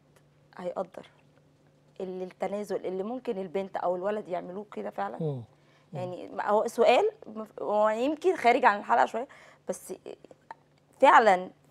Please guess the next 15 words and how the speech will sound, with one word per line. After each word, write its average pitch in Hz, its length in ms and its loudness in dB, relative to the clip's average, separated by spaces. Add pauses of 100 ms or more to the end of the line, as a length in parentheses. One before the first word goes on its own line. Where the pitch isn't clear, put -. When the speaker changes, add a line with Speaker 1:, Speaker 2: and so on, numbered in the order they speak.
Speaker 1:
في 247 120 -4
ولد 214 280 8 (260)
ممكن 220 380 -8
يقدر 180 360 2
إن 180 180 -8
في 202 100 -12
بنت 202 240 -8
ممكن 202 280 -10
تتنازل 196 440 -6 (480)
وإن 190 200 -8
حماه 202 300 4
واقف 220 320 4
جنبه 196 340 2
مثلا؟ 247 420 -2
Speaker 2:
والعكس، 156 600 2